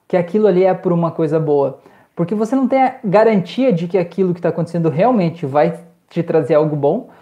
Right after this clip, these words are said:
ou de que aquilo ali que tá acontecendo vai ser só um problema pra tua vida. Então, por quê?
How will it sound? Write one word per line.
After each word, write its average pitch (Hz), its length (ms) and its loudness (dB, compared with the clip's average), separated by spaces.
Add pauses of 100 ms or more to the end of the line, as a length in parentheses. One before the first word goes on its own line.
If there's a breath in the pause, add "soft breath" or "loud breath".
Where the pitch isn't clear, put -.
(160 loud breath)
ou 226 180 4
de 208 100 -2
que 220 80 -2
aquilo 208 260 2
ali 175 120 2
que 175 80 -10
tá 170 80 0
acontecendo 170 880 -2
vai 175 300 -2
ser 175 160 -6
só 190 180 0
um 185 60 0
problema 160 420 0
pra 147 160 -2
tua 147 160 -2
vida. 135 360 -6 (300 soft breath)
Então, 190 220 2 (100)
por 302 220 0
quê? 180 460 -2